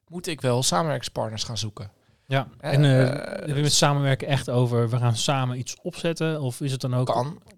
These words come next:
Speaker 1: kan.
Speaker 2: als het ware een soort van de klassieke make or buy decision?
Speaker 1: Ja.
Speaker 2: Ga ik het zelf maken of uitbesteden?
Speaker 1: Nou ja, precies. Ik denk, eh,
Speaker 2: Ja.
Speaker 1: dat laatste is zeker relevant, denk ik, voor heel veel ondernemers. Maar misschien dat eerste ook wel.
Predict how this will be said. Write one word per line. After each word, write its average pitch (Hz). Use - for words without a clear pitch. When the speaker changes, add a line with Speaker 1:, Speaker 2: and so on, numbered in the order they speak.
Speaker 1:
kan. 110
Speaker 2:
als 127
het -
ware 117
een 113
soort 117
van 120
de 117
klassieke 120
make 117
or 104
buy 113
decision? 110
Speaker 1:
Ja. 185
Speaker 2:
Ga -
ik 104
het -
zelf 110
maken 110
of 110
uitbesteden? 110
Speaker 1:
Nou 196
ja, 151
precies. 165
Ik 180
denk, 170
eh, 151
Speaker 2:
Ja. -
Speaker 1:
dat 139
laatste 165
is 135
zeker 160
relevant, 170
denk 175
ik, 170
voor 165
heel 147
veel 147
ondernemers. 147
Maar 143
misschien 131
dat 123
eerste 135
ook 147
wel. 107